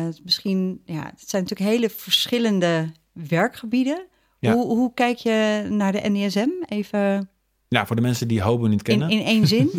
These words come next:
Speaker 2: <laughs> Hobu staat voor Holendrecht Bullewijk, dus dat is, eh, gelegen in Zuidoost.
Speaker 1: Ja.
Speaker 2: En wij zijn daar, wij, zeg maar, een, eh, ehm,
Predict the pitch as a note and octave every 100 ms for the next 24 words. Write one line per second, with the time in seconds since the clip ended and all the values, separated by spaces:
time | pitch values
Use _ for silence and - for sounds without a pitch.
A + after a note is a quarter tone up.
0 | - - A#3+ F#3+ G#3+ - - D3+ A2 C#3+
1 | C#3 C3 - A2 B2+ B2 G2 G#2+ C3 C#3+
2 | F3+ - A#2 A2 G#2+ - G2+ F#2+ F#2 G2
3 | G2+ G#2 G2 F#2 F#2+ A#2+ - - G3 -
4 | - _ _ _ G#2 G2+ G2 G2+ G#2+ G2+
5 | G2 F#2+ - _ _ G#2 A2 B2 G#2 F#2+
6 | G2 F#2+ F#2+ F#2 F#2 F#2 F#2 G2 - -
7 | _ _ _ F#2+ F#2 F2+